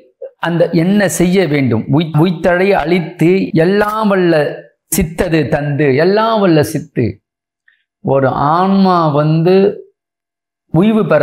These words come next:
வேண்டும் அப்படின்னாக்கா அந்த ஆன்மாவுக்கு சித்து நிலை கைகூட வேண்டும். அந்த எல்லாம் வல்ல சித்து என்பது எதனால் கைகூடும் அப்படின்னாக்கா, நம்முடைய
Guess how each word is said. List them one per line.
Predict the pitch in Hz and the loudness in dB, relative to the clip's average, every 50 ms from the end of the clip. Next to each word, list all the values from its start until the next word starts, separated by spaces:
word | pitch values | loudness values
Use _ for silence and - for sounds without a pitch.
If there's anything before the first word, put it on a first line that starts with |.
| 143 135 | 2 0
வேண்டும் | 135 139 143 151 151 151 147 127 - - - - - | 0 0 0 0 0 0 0 -2 -4 -8 -14 -10 -6
அப்படின்னாக்கா | 135 131 123 127 139 131 127 127 123 113 98 - 120 135 156 170 160 160 - - - _ _ _ _ _ _ _ _ _ - | -4 -4 -2 -2 -2 0 0 0 0 -2 0 0 0 0 0 -2 -6 -8 -12 -16 -20 _ _ _ _ _ _ _ _ _ -6
அந்த | - 143 143 135 131 123 127 147 | -4 -2 0 0 0 0 0 0
ஆன்மாவுக்கு | 165 180 190 190 190 190 185 175 165 156 147 139 - - 143 135 | 0 0 0 0 0 0 0 0 0 0 -2 -2 -6 -8 -10 -12
சித்து | - _ _ _ _ - 190 151 139 139 - - | -12 _ _ _ _ -2 0 0 0 -2 -2 -2
நிலை | 156 165 170 185 180 185 | -2 0 0 0 -2 0
கைகூட | - 170 180 175 - 165 160 147 143 131 | 0 -2 -2 -2 -2 -2 0 0 0 0
வேண்டும். | 123 123 117 113 104 107 101 - _ _ _ _ _ _ _ - - _ _ _ | 0 0 0 0 -2 -2 -6 -8 _ _ _ _ _ _ _ -20 -20 _ _ _
அந்த | - - 127 120 127 123 | -6 -2 0 2 2 2
எல்லாம் | 127 135 151 165 180 196 208 214 | 2 2 2 2 2 2 2 2
வல்ல | 202 202 208 202 175 156 | 2 2 2 2 2 0
சித்து | 165 165 - 180 160 165 - - 220 214 208 | 0 0 -2 -4 -4 -4 -6 -4 -2 0 0
என்பது | 185 156 147 143 135 127 120 104 127 143 170 196 208 349 - - - _ _ _ _ _ _ _ _ _ _ _ - | 0 0 0 0 0 0 0 0 0 2 2 0 0 -2 -8 -16 -20 _ _ _ _ _ _ _ _ _ _ _ -4
எதனால் | - 139 151 160 185 196 202 214 226 233 220 165 | -2 -2 0 0 0 0 2 2 0 0 -2 0
கைகூடும் | - 165 160 165 160 160 175 175 175 180 175 165 151 | 0 0 0 0 0 0 2 2 2 2 2 2 2
அப்படின்னாக்கா, | 135 117 127 135 127 123 120 120 104 - 117 110 127 147 170 - - - - - _ _ _ _ _ _ _ _ _ _ _ _ - | 0 2 0 0 0 0 0 -2 -2 -2 -2 -2 0 -2 -4 -4 -8 -12 -20 -20 _ _ _ _ _ _ _ _ _ _ _ _ -4
நம்முடைய | - 160 170 185 190 185 185 180 170 165 156 156 | -2 0 0 2 2 2 2 2 2 2 2 2